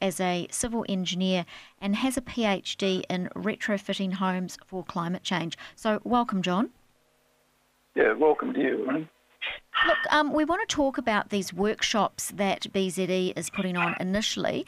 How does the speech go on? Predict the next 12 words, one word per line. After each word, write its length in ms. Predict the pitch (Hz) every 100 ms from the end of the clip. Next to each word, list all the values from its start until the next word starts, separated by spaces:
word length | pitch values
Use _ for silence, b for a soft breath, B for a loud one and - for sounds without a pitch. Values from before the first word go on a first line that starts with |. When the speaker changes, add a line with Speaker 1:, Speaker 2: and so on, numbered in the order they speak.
| B B B
Speaker 1:
um, 280 | 202 196 202 -
and 160 | 208
these 240 | 233 285 247
are 100 | 214
all 160 | 202
about 480 | 202 190 180 180 - -
energy 360 | 202 214 208 185
freedom 600 | - - 190 196 190 180
workshops, 840 | 175 - - - - - - - -
uh, 260 | 175 165 160
to 160 | 202
help 340 | 185 190 196